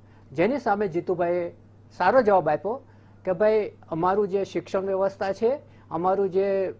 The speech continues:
રાજ્યની જે કક્ષા છે, એટલે એમાં હું, હું તમારી સામે ડિબેટ કરવાની વાત કરતો નથી. અમારું શિક્ષણનું સ્તર છે એ ઊંચું જ છે, પરંતુ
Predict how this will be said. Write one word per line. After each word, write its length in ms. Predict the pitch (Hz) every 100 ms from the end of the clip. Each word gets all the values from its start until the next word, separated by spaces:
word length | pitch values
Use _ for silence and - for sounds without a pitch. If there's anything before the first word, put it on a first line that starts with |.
| -
રાજ્યની 600 | 147 147 147 185 196 202
જે 140 | 185
કક્ષા 440 | 196 156 - 190 196
છે, 280 | - 240 285 - - - -
એટલે 340 | 175 214 185
એમાં 260 | 107 107 190
હું, 240 | 180 214 - - -
હું 300 | 165 175 165
તમારી 300 | 165 170 185
સામે 280 | 185 185 190
ડિબેટ 340 | 160 165 185
કરવાની 360 | - 185 190 196
વાત 260 | 165 175 -
કરતો 320 | 156 160 220
નથી. 340 | 233 254 302 - - - -
અમારું 300 | 170 202 208
શિક્ષણનું 560 | - 180 - 196 208 196
સ્તર 300 | - 185 185
છે 180 | -
એ 140 | 196 196
ઊંચું 380 | 190 190 214 190
જ 20 |
છે, 340 | - 117 82 - - - - - -
પરંતુ 680 | 185 233 294 269 294 294 269